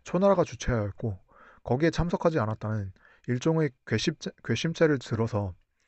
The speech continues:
침략 전쟁을 일으켰던 이, 이 사건은 봉건제도의 취약함을 잘 드러냅니다.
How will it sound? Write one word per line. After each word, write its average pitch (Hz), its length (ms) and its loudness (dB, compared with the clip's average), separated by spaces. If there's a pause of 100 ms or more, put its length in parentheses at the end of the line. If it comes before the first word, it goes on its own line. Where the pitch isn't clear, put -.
침략 190 320 0
전쟁을 143 360 0
일으켰던 110 500 -2
이, 117 80 -2 (220)
이 123 80 -4
사건은 117 460 -4 (400)
봉건제도의 151 600 4
취약함을 135 480 -2
잘 113 160 -2
드러냅니다. 90 600 -6